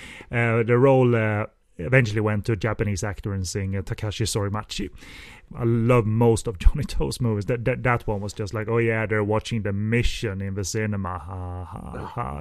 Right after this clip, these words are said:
You directed that three years earlier." It was just one of those, like, "Come on." Uh, get, get a bit more clever. Uh, so maybe he, uh, dodged a bullet, <laughs> Han Suk-kyu, in that one.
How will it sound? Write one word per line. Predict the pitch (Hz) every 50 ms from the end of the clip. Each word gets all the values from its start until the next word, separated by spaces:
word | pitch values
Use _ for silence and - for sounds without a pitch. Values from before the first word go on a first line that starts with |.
| 127 117
You | 107 104
directed | 95 104 98 95 95 - - - 127 -
that | 80 82 -
three | - - 139 - -
years | 67 64 65 - -
earlier." | - - - - - - - -
It | - - - - -
was | 120 107 -
just | - 131 104 90
one | 98 95 92 92
of | 90
those, | 82 - - 120 -
like, | - - -
"Come | - - 127 110 - -
on." | - - - - _ - - - - - - - - - - - - - - - - -
Uh, | 123 113 107 107 104
get, | 104 120 117 110 110 110 107 104 107 117 110 92 117
get | 117 127 113
a | 101
bit | 107 98
more | 104 98 -
clever. | - - 117 113 - - - - - - - - -
Uh, | 117 107 95
so | - - 110 101 104 104
maybe | 110 127 131 127 117
he, | 123 123 120 120
uh, | 117 117 117 113
dodged | 117 117 139 151 151 - - - -
a | -
bullet, | 113 123 117 110 - - - - - - - -
<laughs> | - - - -
Han | - -
Suk-kyu, | - - - - - - - - - 170 - -
in | 151 135 117
that | 123 123 107 -
one. | - -